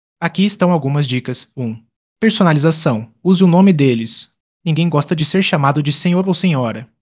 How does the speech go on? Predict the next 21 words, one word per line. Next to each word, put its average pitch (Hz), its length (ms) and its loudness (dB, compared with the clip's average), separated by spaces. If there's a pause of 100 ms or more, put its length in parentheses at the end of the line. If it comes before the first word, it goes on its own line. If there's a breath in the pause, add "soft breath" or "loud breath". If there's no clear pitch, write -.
Isso 180 240 0
cria 180 300 2
uma 151 160 2
conexão. 147 720 -4 (380)
Dois. 139 440 0 (280)
Conteúdo 226 460 0
relevante. 156 720 0
Envie 151 200 0
informações 160 600 0
que - 80 -2
realmente 175 540 2
ajudem. 113 480 -2 (260)
Se - 140 -6
você 131 200 -2
sabe 175 280 0
que 226 100 -4
eles 220 160 -2
estão 220 300 -2
procurando 214 480 0
um 208 40 0
apartamento, 190 720 -2